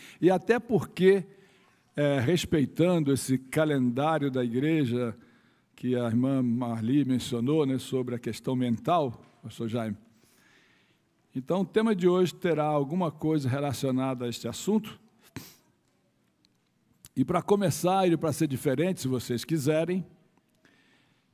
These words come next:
imaginem comigo a cena.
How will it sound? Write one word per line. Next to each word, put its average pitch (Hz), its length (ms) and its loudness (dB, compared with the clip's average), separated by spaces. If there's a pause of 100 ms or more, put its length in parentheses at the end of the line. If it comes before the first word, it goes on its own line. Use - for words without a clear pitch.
imaginem 196 600 4
comigo 190 600 2 (1040)
a 151 120 -2
cena. 135 520 -2